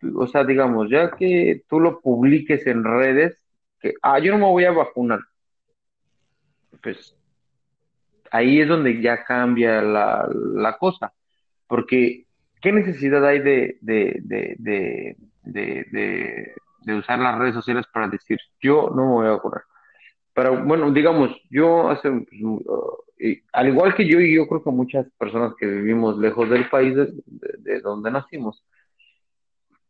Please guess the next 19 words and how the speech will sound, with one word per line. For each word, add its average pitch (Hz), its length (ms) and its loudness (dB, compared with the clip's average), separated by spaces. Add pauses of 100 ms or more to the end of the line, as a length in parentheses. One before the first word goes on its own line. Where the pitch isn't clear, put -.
de, 117 200 0
o 113 240 4
de 113 120 2
origen, 123 420 0 (440)
pues 120 120 -6
yo 139 100 2
creo 170 180 2
que, 151 120 -2
bueno, 131 440 -2 (200)
yo 123 180 2
al 147 80 0
menos 139 340 0
abrí 120 280 2
Facebook 120 520 -2
hace 113 140 -8
muchos 113 300 -8
años, 120 280 -2
pues, - 140 -16
para 107 260 -2